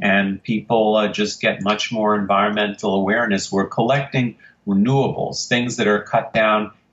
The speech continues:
as weeds that, uh, people have on every lawn and every garden that are very delicious, very nutritious foods. No one knows about them. The restaurant chefs don't do anything with them because they don't know what they are,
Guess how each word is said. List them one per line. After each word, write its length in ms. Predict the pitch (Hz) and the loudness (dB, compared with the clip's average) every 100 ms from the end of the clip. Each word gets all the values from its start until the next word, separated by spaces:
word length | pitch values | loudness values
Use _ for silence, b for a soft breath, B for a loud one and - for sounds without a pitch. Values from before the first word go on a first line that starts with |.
| - | 0
as 240 | 95 - | 0 -2
weeds 720 | 85 123 110 92 78 - - B B - | -2 0 0 -2 -6 -10 -14 B B -8
that, 440 | - 95 92 - - | 0 2 0 -4 -2
uh, 220 | 87 90 | -2 -2
people 380 | - 110 110 110 | -4 -2 0 2
have 300 | 110 110 107 | 2 2 2
on 220 | - - | -2 0
every 340 | 104 104 113 95 | -2 0 -2 2
lawn 300 | 101 107 101 | 2 2 2
and 120 | 95 | 0
every 320 | 98 98 98 | 0 0 -4
garden 440 | 82 107 110 92 90 | 0 2 2 -2 -4
that 140 | 87 | -6
are 120 | 78 - | -6 -10
very 340 | - 98 120 123 | -2 0 0 -2
delicious, 680 | 113 104 110 - 110 - - | -2 -2 -2 -2 -6 -8 -4
very 340 | 95 104 110 | 0 0 -2
nutritious 680 | 107 101 - 101 - - - | -4 -4 -2 -2 -2 -6 -6
foods. 500 | - 127 120 107 - B B B | -2 0 0 -4 -10 B B B
No 240 | - 101 | 0 2
one 180 | 113 117 | 2 2
knows 320 | 113 120 127 | 0 0 0
about 380 | 104 87 76 - | -2 0 0 -2
them. 120 | 78 | -6
The 100 | 80 | -4
restaurant 560 | 104 143 - - 92 85 | 0 0 -2 -4 -2 -2
chefs 380 | - 82 - - | -4 -4 -4 -4
don't 240 | 80 80 | -4 -6
do 220 | - 82 | -8 -4
anything 420 | 78 76 110 80 80 | 0 2 2 0 -4
with 140 | 85 | -4
them 240 | 87 92 | -4 -4
because 400 | 98 95 - 85 | -4 -6 -8 -6
they 100 | 90 | 0
don't 240 | 90 92 95 | 2 2 0
know 160 | 95 | 0
what 180 | 92 95 | 0 -2
they 140 | 98 92 | -2 2
are, 340 | 95 95 - | 2 2 -2